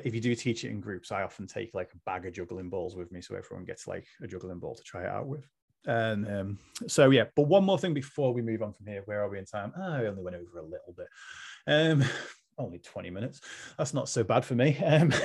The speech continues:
but, um, one more thing is something I call a YouTube analogy. And, um, basically, the, the way that this works is very much like, it's like a T V,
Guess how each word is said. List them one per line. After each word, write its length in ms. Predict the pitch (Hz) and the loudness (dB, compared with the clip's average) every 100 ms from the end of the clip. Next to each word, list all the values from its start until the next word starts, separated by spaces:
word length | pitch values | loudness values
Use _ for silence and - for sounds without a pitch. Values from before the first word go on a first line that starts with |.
| - - | -2 -2
but, 340 | 147 151 147 - - - - - | 6 6 6 -2 -20 -20 -20 -4
um, 220 | 139 131 | 2 2
one 280 | 143 139 160 | 4 6 6
more 200 | 156 139 | 6 4
thing 220 | 135 123 | 2 0
is 100 | 113 | -2
something 220 | - 107 107 | -2 -2 0
I 100 | 101 | 0
call 220 | 104 104 | 0 0
a 40 | |
YouTube 420 | 95 92 - 104 | -2 -4 -4 -4
analogy. 520 | 101 98 98 92 110 98 _ _ _ _ _ _ - - | -2 -2 -4 -6 -10 -12 _ _ _ _ _ _ -18 -4
And, 480 | 113 101 101 101 98 | -2 -2 -2 -2 -2
um, 380 | 101 98 98 95 - - - - - | -2 -4 -6 -8 -18 -20 -20 -20 -10
basically, 800 | 127 135 139 139 131 120 107 - _ | 2 2 2 0 0 2 0 -4 _
the, 500 | 113 101 107 127 135 | -8 -4 4 6 4
the 100 | 120 | 4
way 180 | 120 147 | 6 6
that 100 | 147 | 8
this 160 | 151 151 | 4 4
works 260 | 117 107 - | 4 4 -2
is 220 | 104 101 | -6 -6
very 300 | 120 104 95 | -2 -2 -2
much 320 | 92 - - | -6 -10 -12
like, 300 | - 101 98 - _ _ _ | -6 -6 -6 -14 _ _ _
it's 140 | 131 - | -8 0
like 120 | 147 | 0
a 60 | 127 | -2
T 260 | - 98 | -8 -8
V, 100 | - | -10